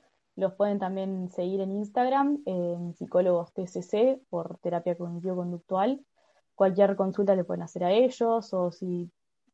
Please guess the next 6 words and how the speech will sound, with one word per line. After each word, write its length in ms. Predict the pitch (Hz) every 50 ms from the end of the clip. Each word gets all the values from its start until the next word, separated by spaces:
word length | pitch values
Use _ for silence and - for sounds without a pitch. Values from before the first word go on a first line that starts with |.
| _ _ -
algún 360 | 156 165 175 185 196 196 196
oyente 440 | 180 180 - 202 196 196 185 185 180
ansioso 480 | 175 175 170 - - 196 202 196 196 185
está 160 | 185 202 190
pensando 440 | 185 185 185 - 190 190 190 180 175
en, 260 | 175 185 180 180